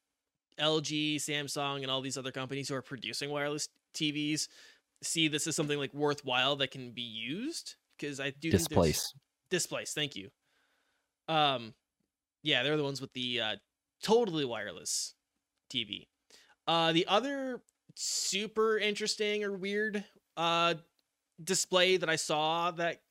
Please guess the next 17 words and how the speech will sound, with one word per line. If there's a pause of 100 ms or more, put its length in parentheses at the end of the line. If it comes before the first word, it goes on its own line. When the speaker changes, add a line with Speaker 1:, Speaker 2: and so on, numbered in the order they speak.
(1080)
Speaker 1:
uh, (440)
made
me,
like, (600)
pause
for
a
second
was (500)
the
laptop
that
had
an
entirely
oled
screen.